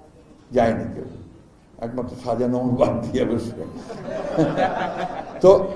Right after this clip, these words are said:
আর কেউ না, কেউ যায়নি। তো এই জিনিসগুলো কিন্তু আমাদের শক্তি,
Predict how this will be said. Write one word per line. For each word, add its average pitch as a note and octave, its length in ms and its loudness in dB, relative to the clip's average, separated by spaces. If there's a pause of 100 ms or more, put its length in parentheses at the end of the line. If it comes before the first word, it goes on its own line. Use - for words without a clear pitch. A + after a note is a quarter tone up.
(140)
আর A3+ 160 12 (100)
কেউ B3+ 180 12
না, - 200 6 (300)
কেউ C4+ 220 12
যায়নি। F#3 280 10 (840)
তো G3+ 60 2
এই A3+ 280 8
জিনিসগুলো C4 380 8
কিন্তু A#3+ 180 6
আমাদের A#3+ 240 6
শক্তি, A3 500 4